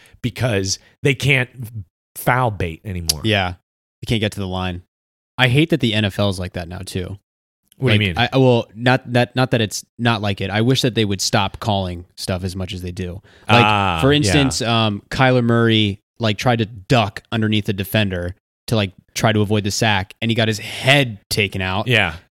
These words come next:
Speaker 2: But it's not, how is that? And then they called pass interference, or not pass interference, roughing
Speaker 1: Roughing
Speaker 2: the
Speaker 1: the
Speaker 2: passer.
Speaker 1: passer, yeah.
Speaker 2: And how, how is someone supposed to, how are they supposed to predict that he's gonna do that?
Speaker 1: Right.
Speaker 2: You know, it's
Speaker 1: Yeah.
Speaker 2: impossible. So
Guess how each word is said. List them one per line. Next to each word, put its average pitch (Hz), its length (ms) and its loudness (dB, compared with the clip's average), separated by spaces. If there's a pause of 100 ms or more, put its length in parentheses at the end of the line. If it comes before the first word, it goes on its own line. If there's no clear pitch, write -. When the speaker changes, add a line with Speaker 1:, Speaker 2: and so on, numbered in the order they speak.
Speaker 2:
But 120 200 2
it's 135 180 0
not, 135 320 2 (480)
how 147 220 4
is 143 100 0
that? 135 240 2
And 143 100 2
then 147 60 2
they 147 80 2
called 135 240 0
pass 113 300 0
interference, 92 360 -8
or 120 140 0
not 104 140 0
pass 92 200 -4
interference, 90 400 -12
roughing 120 280 2
Speaker 1:
Roughing 107 100 0
Speaker 2:
the 95 60 -2
Speaker 1:
the 117 40 4
Speaker 2:
passer. 104 260 2
Speaker 1:
passer, 85 140 -6
yeah. 85 340 -4 (100)
Speaker 2:
And 123 400 0
how, 139 320 2
how 156 260 2
is 131 220 -2
someone 135 260 2
supposed 123 280 0
to, 98 240 0 (1200)
how 135 120 2
are 151 40 2
they 156 80 2
supposed 147 200 -2
to 120 40 -2
predict 117 320 2
that 104 100 0
he's 95 120 -4
gonna 92 140 -4
do 98 160 -6
that? - 220 -16
Speaker 1:
Right. 135 380 2
Speaker 2:
You 104 60 0
know, 104 160 2
it's 113 120 -2
Speaker 1:
Yeah. 135 120 4
Speaker 2:
impossible. 117 500 0
So 107 300 0